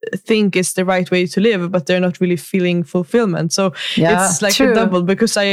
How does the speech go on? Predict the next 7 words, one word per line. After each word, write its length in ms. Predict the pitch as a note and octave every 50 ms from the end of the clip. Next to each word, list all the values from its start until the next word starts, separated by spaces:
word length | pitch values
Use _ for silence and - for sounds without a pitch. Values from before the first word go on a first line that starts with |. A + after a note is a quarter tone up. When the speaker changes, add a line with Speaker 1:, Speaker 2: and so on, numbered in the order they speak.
| G3 G3+
Speaker 2:
Yeah. 160 | - F3 - -
Speaker 1:
totally 260 | F3+ G3 G3+ G3 G3
understand 540 | F#3 F#3 F#3+ F#3+ F#3+ F#3 - - G#3 F#3+ F#3
what 160 | F3+ F3+ -
you're 80 | - G3
saying. 480 | - - F3+ F3+ F3 F3 F3+ G3 G#3 G3
Speaker 2:
Yeah. 360 | F#3 F3+ E3+ E3+ F3 F#3+